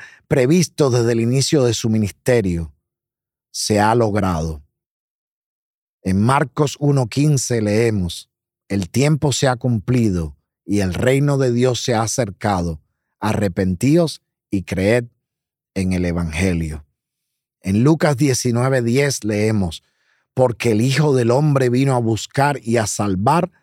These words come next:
lo que se había perdido". Y uno de los versículos más preciosos de Juan, Juan uno doce, dice, "Mas a todos los que le recibieron,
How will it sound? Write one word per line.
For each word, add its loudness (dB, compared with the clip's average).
lo -2
que -4
se -4
había 0
perdido". -4
Y 0
uno 2
de 2
los -2
versículos -2
más 2
preciosos 0
de -2
Juan, -2
Juan 0
uno 2
doce, 0
dice, -2
"Mas -2
a -4
todos 0
los -2
que -2
le 2
recibieron, -2